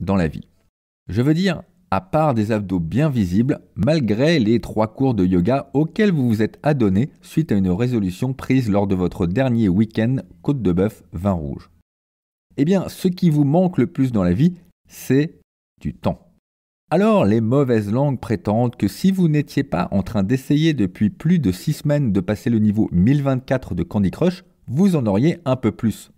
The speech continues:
de temps. Mais dans ce podcast, on ne juge pas. On taquine et on propose des solutions. Ainsi donc, voici le test d'un nouveau format.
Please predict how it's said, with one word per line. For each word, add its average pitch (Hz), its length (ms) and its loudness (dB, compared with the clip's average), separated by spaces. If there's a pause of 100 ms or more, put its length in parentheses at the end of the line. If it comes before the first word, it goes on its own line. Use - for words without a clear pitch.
(200)
de 90 140 0
temps. - 260 -6 (760)
Mais 202 340 0
dans 131 200 -2
ce 139 140 -2
podcast, 117 580 -4 (180)
on 120 200 2
ne 123 260 4
juge 101 320 0
pas. - 300 -8 (420)
On - 80 -14
taquine 196 640 0 (200)
et 180 240 0
on 92 80 0
propose 135 440 0
des 95 80 2
solutions. - 420 -4 (600)
Ainsi 180 360 0
donc, 107 400 -2 (100)
voici 107 540 -2
le 87 200 2
test - 360 -4
d'un 82 220 0
nouveau 101 320 2
format. 98 580 -6